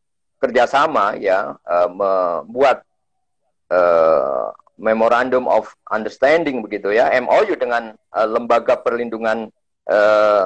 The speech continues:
Saksi dan Korban begitu ya. Eh, tapi, eh, tentu saja bagaimana, eh, prakteknya, eh, tentu harus kita, eh,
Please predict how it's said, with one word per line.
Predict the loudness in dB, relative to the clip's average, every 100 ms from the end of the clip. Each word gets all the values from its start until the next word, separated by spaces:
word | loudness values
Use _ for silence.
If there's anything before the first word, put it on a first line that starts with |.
| -2
Saksi | -6 -6 -6 0
dan | 0 0 -6 -14 _
Korban | 0 0 2 0 0 -6 -18 -14
begitu | -12 -10 -8 -4
ya. | -4 -6 _ _ _ _ _ -2
Eh, | 0
tapi, | 2 0 0 -2 -2 -8
eh, | -4 2 2 2
tentu | -2 -2 -2
saja | 0 2
bagaimana, | 2 2 2 0 0 0 0 -2 -8 -2
eh, | 2 2
prakteknya, | 2 -2 0 -2 -2 -2 -2 0 -2 -6 _ _ _ _ _ _
eh, | 2 4 6 4 4 2 -2 -18 _ _ _ _
tentu | -4 2 2
harus | 2
kita, | -6 -4 2 2 2 -2 -8 _ _ -2
eh, | 0 4 4 4 4 4 4 4 2